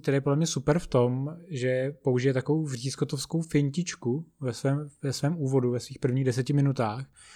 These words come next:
A zatímco ve Vřízkotu umřela v prvních deseti minutách Drew Barrymoreová, což úplně přepsalo ty pravidla hry, kdy jste nevěděli, kdo vlastně může umřít, tak tady na začátku filmu umře Alicia Silverstone stylem, že si prostě prostřelí hlavu kulkou.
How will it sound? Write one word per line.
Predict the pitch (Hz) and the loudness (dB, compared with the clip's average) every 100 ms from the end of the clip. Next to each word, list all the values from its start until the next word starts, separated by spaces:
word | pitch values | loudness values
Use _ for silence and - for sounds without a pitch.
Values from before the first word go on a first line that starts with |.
| - _ _ - | -20 _ _ -2
A | 127 | 2
zatímco | 123 127 151 | 4 4 4
ve | 139 | 4
Vřízkotu | 123 139 - 143 170 | 4 2 2 0 2
umřela | 139 127 143 | 0 2 2
v | |
prvních | 143 135 139 | 2 4 4
deseti | 131 139 | 4 2
minutách | 143 139 143 | 2 4 2
Drew | 135 156 | 4 6
Barrymoreová, | 143 143 139 127 120 104 101 131 175 - | 8 8 6 4 2 0 -4 -10 -10 -10
což | 139 - | -10 -8
úplně | 139 127 | -4 -2
přepsalo | 131 139 - 131 123 | 0 -2 0 0 2
ty | 139 | 0
pravidla | 139 123 120 131 | 0 2 2 2
hry, | 127 127 | 0 0
kdy | 117 123 | -2 -2
jste | - | -2
nevěděli, | 131 120 120 123 | -2 0 0 0
kdo | 123 | 0
vlastně | 120 - 135 | -2 0 0
může | 123 147 | 2 0
umřít, | 151 139 113 107 139 _ - | 0 0 0 -2 -8 _ -6
tak | 123 | -4
tady | - 127 | 2 2
na | 127 | 2
začátku | 127 139 131 139 | 2 0 -2 2
filmu | 139 156 | 2 2
umře | 160 135 143 143 165 | 0 0 2 0 -2
Alicia | 147 127 151 | -4 -2 -2
Silverstone | - 135 135 - 139 147 | 0 2 2 0 0 0
stylem, | 135 - 131 135 | -2 2 2 2
že | 123 | 0
si | 139 | -2
prostě | 135 - | -2 -2
prostřelí | 143 139 117 - 135 143 | -2 -2 -2 -2 -2 0
hlavu | 135 127 147 | 0 0 0
kulkou. | 156 139 110 110 | -2 -2 -6 -6